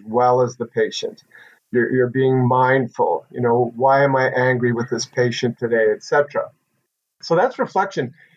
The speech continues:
Reflexivity, I think, is, is super interesting. It's, it's sort of another dimension because it's,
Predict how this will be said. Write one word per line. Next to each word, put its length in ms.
Reflexivity, 1000
I 180
think, 260
is, 200
is 200
super 300
interesting. 600
It's, 200
it's 180
sort 120
of 80
another 340
dimension 500
because 340
it's, 240